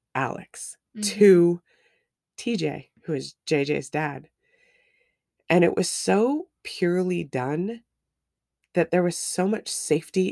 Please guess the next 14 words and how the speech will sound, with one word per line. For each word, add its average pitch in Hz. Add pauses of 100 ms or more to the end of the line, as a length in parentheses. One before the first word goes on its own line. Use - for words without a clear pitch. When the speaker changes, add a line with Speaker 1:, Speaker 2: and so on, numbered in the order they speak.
Speaker 1:
in 156
just -
being 165
able 139
to -
talk -
about 254
him. 277 (1400)
Because 208
his 233
story 160
was 156
so 143
public, -